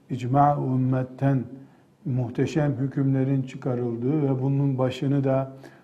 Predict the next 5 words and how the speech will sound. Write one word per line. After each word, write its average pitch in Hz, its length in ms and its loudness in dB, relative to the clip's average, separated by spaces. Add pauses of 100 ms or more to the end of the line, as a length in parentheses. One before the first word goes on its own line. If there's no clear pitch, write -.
(100)
kadınların 143 760 4
çektiği 104 600 -8 (1500)
bir 135 300 0 (800)
tarih 139 540 4
döneminden 113 640 -2